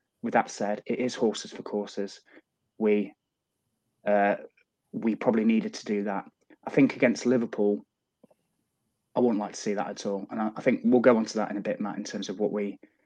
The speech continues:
what we'd like to see. But I just think it fulfilled a need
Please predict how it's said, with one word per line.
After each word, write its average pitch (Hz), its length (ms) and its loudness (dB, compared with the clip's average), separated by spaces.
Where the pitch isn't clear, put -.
what 104 120 2
we'd 107 120 2
like 107 220 2
to - 60 -10
see. 101 220 -2
But 104 320 2
I - 80 -2
just - 260 -2
think 107 380 2
it - 160 -4
fulfilled 131 640 8
a 123 60 8
need 113 520 4